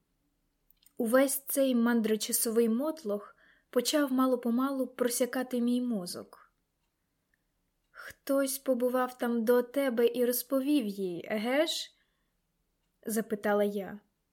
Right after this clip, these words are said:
Гідеон схвально кивнув.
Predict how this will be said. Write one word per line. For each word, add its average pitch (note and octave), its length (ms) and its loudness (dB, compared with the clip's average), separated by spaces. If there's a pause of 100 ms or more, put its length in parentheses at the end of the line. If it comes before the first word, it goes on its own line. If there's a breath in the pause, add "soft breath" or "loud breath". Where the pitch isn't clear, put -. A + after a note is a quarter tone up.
(640)
Гідеон G#3+ 400 0
схвально A#3 500 -4
кивнув. A#3 720 -6